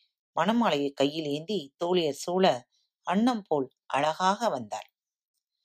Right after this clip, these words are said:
வரிசையாக அமர்ந்திருந்த அரசர்களை பார்த்து கொண்டே நடந்தாள். அரசர்களிடையே ரத்தின வியாபாரி வேடத்தில் அமர்ந்திருந்த விக்ரமாதித்தனின் அருகில் வந்து நின்றார்.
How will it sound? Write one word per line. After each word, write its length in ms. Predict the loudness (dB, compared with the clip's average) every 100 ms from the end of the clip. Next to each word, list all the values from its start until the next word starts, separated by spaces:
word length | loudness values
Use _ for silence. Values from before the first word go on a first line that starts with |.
| _ 4
வரிசையாக 580 | 4 4 4 4 6 4
அமர்ந்திருந்த 580 | 4 2 0 -4 2
அரசர்களை 440 | 2 2 -2 -4 -4
பார்த்து 400 | 0 -2 -2 -6
கொண்டே 440 | -4 -2 0 0
நடந்தாள். 500 | 0 -6 -6 -8 -10 _ _ _ _ _ _ _ _ _ 2
அரசர்களிடையே 840 | 2 0 -2 -4 0 2 2 -2 -8
ரத்தின 380 | -10 -6 0 0
வியாபாரி 480 | 2 2 4 2 2
வேடத்தில் 460 | -2 -6 -6 -6 -4
அமர்ந்திருந்த 560 | -4 -4 -8 -12 -10
விக்ரமாதித்தனின் 1000 | -8 -6 -2 0 0 -2 -4 -6 -6 -8 -10 _ _ _ _ 2
அருகில் 440 | 6 6 4 0
வந்து 260 | -2 -6 -8
நின்றார். 480 | -10 -8 -8 -8